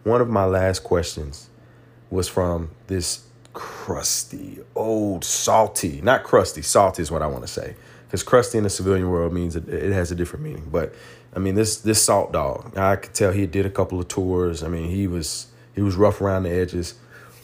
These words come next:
But again, he's my boss because, you know, we're, we're Marines. And so he, he looks me dead in my eye. He, he really hadn't blinked the entire time I've been on this board.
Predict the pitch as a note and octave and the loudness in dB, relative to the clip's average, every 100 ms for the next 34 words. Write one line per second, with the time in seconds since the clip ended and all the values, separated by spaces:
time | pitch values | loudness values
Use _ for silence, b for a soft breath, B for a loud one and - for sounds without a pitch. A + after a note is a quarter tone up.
0 | - A2 A2 A2+ F2+ E2+ F#2 G2 F2 D2+ | 0 2 4 2 0 0 4 4 4 0
1 | - D#2 D#2 D#2+ E2+ D2+ D#2+ B1 D#2+ E2+ | -8 -4 -4 -4 -4 -4 -6 -6 -6 -4
2 | F2 D2+ D2 - - E2 F2 F2 G#2 - | -4 -6 -10 -12 -10 -4 -4 -2 -6 -10
3 | - G#2+ G#2+ - - _ - - - - | -10 -4 -4 -4 -16 _ -20 -20 -20 -4
4 | G2+ A2+ - G#2 G2 G2+ G2 F2+ F2+ F2+ | 2 2 2 0 4 4 4 4 4 2
5 | G2 F#2+ F2+ - - B2+ D3+ G#2+ G2+ F2 | 0 -2 -6 -10 2 6 6 6 4 2
6 | D2+ G2 G2+ - - - F2+ E2+ E2 F2+ | -2 0 0 -4 -16 -8 -4 -2 0 0
7 | E2+ F2 D#2+ D#2+ F#2 E2+ D#2+ D2 E2+ G2+ | 0 -2 -4 -2 -2 -2 -4 -4 2 2
8 | D#2+ | 2